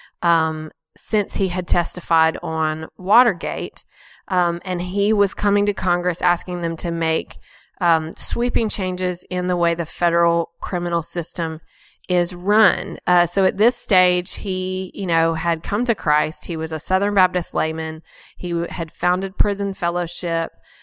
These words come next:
um, and was coming out of his Christian worldview,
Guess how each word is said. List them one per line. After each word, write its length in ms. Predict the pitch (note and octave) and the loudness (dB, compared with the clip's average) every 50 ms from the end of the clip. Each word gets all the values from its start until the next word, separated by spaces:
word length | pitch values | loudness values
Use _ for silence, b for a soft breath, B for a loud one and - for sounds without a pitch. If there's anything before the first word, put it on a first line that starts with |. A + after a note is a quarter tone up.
| b b b - | b b b -2
um, 540 | F3+ F3 E3+ D#3+ D#3 D3+ D3+ D3+ D3+ F3 - _ _ _ _ _ _ _ _ _ _ _ _ _ _ - - - _ | 0 2 2 0 -2 -4 -10 -14 -16 -16 -20 _ _ _ _ _ _ _ _ _ _ _ _ _ _ -12 -12 -8 _
and 320 | G3 G3 F#3+ F#3 F3+ F#3 - - | -4 -2 -2 0 -2 -4 -6 -8
was 320 | F3 F3+ F#3+ F3+ - - - | -4 -4 -4 -4 -4 -2 0
coming 520 | - - - G#3+ G#3+ G#3+ G#3 G3 F#3 - - | 2 2 2 0 -2 -2 -2 -2 -4 0 4
out 220 | E3+ F3 F#3+ G3+ G#3 | 6 6 6 6 4
of 140 | F#3+ F#3+ | 2 0
his 320 | - - G3+ G#3 G#3 G3+ - | -2 -2 -2 -2 -2 -2 -4
Christian 440 | - - B3 C4 - - - G3 F#3 | -2 -2 -2 -2 -2 -4 -4 -4 -2
worldview, 840 | F3 E3+ E3 E3 E3 E3 E3 - E3 E3 D#3+ D#3+ D#3+ D#3+ E3 D#3+ | 0 0 2 2 2 0 -2 -4 -4 -4 -2 -2 -2 -2 -4 -4